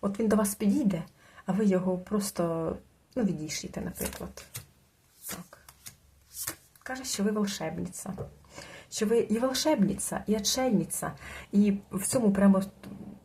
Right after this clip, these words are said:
от не розуміє, прям конфлікт у нього, як ви можете бути така. І абсолютно проявлена, і абсолютно закрита, і абсолютно, е, наповнена, і абсолютно,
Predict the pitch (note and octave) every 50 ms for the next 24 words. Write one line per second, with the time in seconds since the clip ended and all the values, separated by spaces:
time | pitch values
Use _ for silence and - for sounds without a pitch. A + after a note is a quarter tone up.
0 | - - - - G3 G3 G3 - F3+ G3 G3+ G#3+ G3+ G#3 G#3 G#3 G3+ F#3 - -
1 | E3 - - E3+ F3 F3 - G3+ G3 - - G3 G3 G3 - F3+ E3+ E3+ D#3+ F3+
2 | G3 A3 G#3 - G3 F#3 F#3 F#3 F3+ F3+ F3 E3+ E3+ F3 G3 G3 F#3 - - -
3 | - - - - - - - - - - - G3+ G#3 G#3 G3+ G3+ G3+ - - -
4 | - - - G3 - - - G3+ G3+ - - G#3+ G3 G3 G#3+ G3+ G3 A#3+ C4 A#3
5 | F#3+ E3+ E3+ E3+ E3 E3 - - G3 G3 - G3 G3 - - G3+ G3 G#3 G3+ -
6 | G3+ G3 G3 - - - E3+ D#3 - - - - - - D3 - - F#3+ G3 G3
7 | - - A3 G#3 A3 G#3+ - G3+ G3+ G3+ G3+ G3 - - - - - - - -
8 | F#3+ F#3 F3+ F3+ F3 E3+ - - F#3+ G3 G3 - - A#3 G#3+ F#3+ F3+ D#3+ D3+ D#3
9 | D#3+ - - F#3+ F#3 F#3 F#3 - - G3+ G3 G3+ G3 F#3+ F#3 F3+ F3